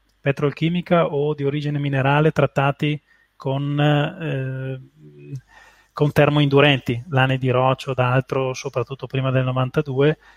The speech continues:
eh, s-, creano dei sovraccosti al giorno d'oggi decisamente importanti. In prospettiva la gestione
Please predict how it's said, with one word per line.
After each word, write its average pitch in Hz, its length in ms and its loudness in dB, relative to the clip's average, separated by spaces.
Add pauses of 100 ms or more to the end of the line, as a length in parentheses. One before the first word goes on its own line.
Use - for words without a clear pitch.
(320)
eh, - 1040 -6
s-, 175 280 -10
creano 156 440 4
dei 147 160 0
sovraccosti 143 760 0
al 165 80 0
giorno 135 240 -2
d'oggi 135 300 -2
decisamente 131 480 -6
importanti. 139 540 0
In 180 140 2
prospettiva 165 760 2
la 117 140 4
gestione 135 800 -2